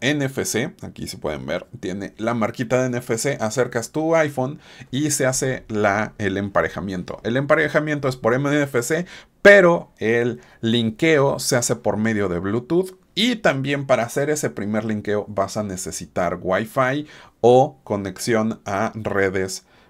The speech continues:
móviles. Sin esas tres cosas, esto no va a servir.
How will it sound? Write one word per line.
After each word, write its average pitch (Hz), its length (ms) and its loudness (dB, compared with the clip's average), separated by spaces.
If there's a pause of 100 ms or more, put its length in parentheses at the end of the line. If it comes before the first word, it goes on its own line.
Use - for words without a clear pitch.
móviles. 82 680 -6 (320)
Sin 135 400 2
esas 175 300 0
tres 123 220 2
cosas, 139 400 0 (160)
esto 107 240 -2
no 98 140 -2
va 95 80 2
a - 20 -8
servir. 147 420 -2